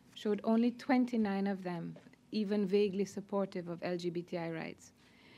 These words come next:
And sixty-eight percent of the articles range from derogatory to inflammatory, with headlines such as, "Bain beheaded by gay Taliban," "Yield no ground to the gays,"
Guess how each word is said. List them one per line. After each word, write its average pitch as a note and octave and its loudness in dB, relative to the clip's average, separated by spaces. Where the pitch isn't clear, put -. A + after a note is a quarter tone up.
And G#3 4
sixty-eight - 0
percent A3+ 2
of F#3 -4
the F#3+ -2
articles F#3 -4
range G3 2
from G3 0
derogatory G3 2
to - -4
inflammatory, F#3+ 0
with F#3+ -8
headlines G3 2
such G3+ -4
as, F#3 0
"Bain A3+ 6
beheaded G#3 0
by F#3+ -2
gay F#3+ 2
Taliban," F3+ -2
"Yield A3+ 4
no A3 6
ground G3+ 2
to G3+ -4
the G#3 0
gays," F3 2